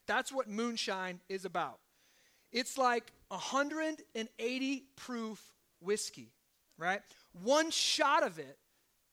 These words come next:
can get a person inebriated. And when I was watching this and I'm thinking about it, I'm thinking, "That's,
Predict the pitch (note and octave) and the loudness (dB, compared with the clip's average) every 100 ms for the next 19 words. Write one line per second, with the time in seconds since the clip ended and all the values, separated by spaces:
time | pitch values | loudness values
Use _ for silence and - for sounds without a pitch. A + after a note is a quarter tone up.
0 | - A#3 A3 A3 A#3 G#3+ G#3+ G3 G3 G3 | -10 -6 -2 -2 -2 -6 -6 -10 -10 -10
1 | F#3 D#3+ C#3 A#2+ G2 _ _ _ _ _ | -10 -10 -10 -12 -20 _ _ _ _ _
2 | _ _ _ _ _ _ _ - G#3 A3 | _ _ _ _ _ _ _ -4 -4 -4
3 | - _ _ _ _ _ _ A#3+ A#3 B3+ | -8 _ _ _ _ _ _ -8 -2 -2
4 | G3+ G#3 C#4+ E4 D4+ C4 A#3 B3 A3 - | 0 2 4 4 0 0 0 0 -4 0
5 | D#4 D#4 C4 A3 G#3+ G#3 B3 B3 B3+ F#3 | 0 2 4 4 4 0 -2 -2 -6 -6
6 | D#3+ G3 A#3+ | -4 -4 -6